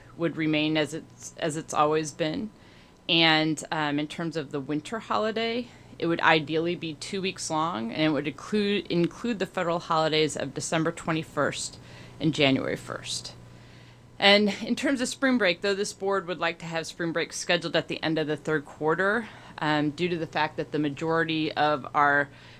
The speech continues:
teachers live outside Falls Church City, it's really important that we align our break with those divisions. And that way we prevent hundreds of teachers from taking a week of leave at spring break so that they're able to spend spring break with their own children.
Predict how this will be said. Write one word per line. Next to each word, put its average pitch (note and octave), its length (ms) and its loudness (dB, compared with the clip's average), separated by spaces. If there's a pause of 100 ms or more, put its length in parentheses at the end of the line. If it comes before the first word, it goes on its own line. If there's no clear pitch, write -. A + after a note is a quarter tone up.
teachers F3+ 420 -4
live D#3 160 0
outside F3 600 4
Falls C#3+ 240 0
Church - 240 -8
City, C3 540 -4 (500)
it's F3+ 220 -2
really F3+ 140 0
important D#3 480 0
that D3 140 2
we D#3 140 0
align C#3 580 2
our D3 220 2
break C#3+ 340 -2
with C#3 120 -12
those C#3 200 -4
divisions. C#3 600 -8
And D3+ 100 -2
that E3+ 180 4
way D#3 220 0
we D3+ 160 -6
prevent D3 560 0
hundreds E3 400 0
of C#3+ 100 -4
teachers D#3+ 460 -6
from D3 140 -4
taking D3+ 340 0
a C#3+ 60 4
week C#3+ 260 2
of D3+ 140 -2
leave D3 500 2 (440)
at D3+ 160 2
spring D#3 300 0
break D3+ 260 -2
so - 120 -8
that C#3 220 -4
they're D3+ 160 2
able C#3+ 300 2
to C#3 80 -4
spend C#3 420 -2
spring C#3+ 300 0
break C3+ 260 -2
with C3 100 -4
their - 160 -4
own C3+ 220 2
children. - 540 -6